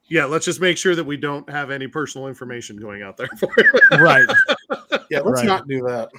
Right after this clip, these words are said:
Speaker 2: Yeah, just screenshot the bet itself and then put it in chat, and we'll put it in other places 'cause that, that'll be,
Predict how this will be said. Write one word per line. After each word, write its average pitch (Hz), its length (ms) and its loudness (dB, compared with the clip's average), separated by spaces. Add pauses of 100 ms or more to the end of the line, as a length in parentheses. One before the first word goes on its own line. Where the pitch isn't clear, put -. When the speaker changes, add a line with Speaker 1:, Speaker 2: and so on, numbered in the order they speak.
Speaker 2:
Yeah, 139 220 -4
just 175 240 -6
screenshot 185 560 2
the 160 80 -2
bet 151 260 -2
itself 131 500 -6
and 127 80 -10
then 131 120 -6
put 143 200 -4
it 139 120 -8
in 127 80 -10
chat, 127 300 -8
and 127 80 -14
we'll 123 100 -10
put 127 140 -8
it 117 100 -10
in 117 120 -12
other 113 200 -10
places 110 500 -14
'cause 110 160 -12
that, 117 240 -8
that'll 160 200 2
be, 151 120 0